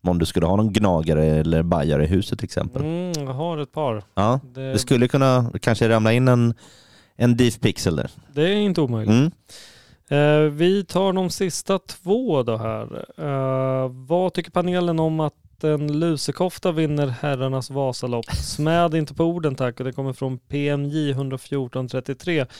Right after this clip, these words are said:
Speaker 2: Och en följdfråga, vilken placering hade Farid hamnat på i Vasaloppet?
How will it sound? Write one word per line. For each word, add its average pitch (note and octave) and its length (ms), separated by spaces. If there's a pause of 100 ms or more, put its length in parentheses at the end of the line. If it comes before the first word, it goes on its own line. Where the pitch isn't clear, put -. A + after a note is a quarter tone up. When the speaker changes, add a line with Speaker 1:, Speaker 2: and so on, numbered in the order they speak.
(300)
Speaker 2:
Och D3 220
en D3 100
följdfråga, C#3+ 560
vilken C#3 240
placering C3+ 360
hade C3+ 140
Farid D#3 360
hamnat C#3 360
på B2+ 180
i B2+ 60
Vasaloppet? C3 640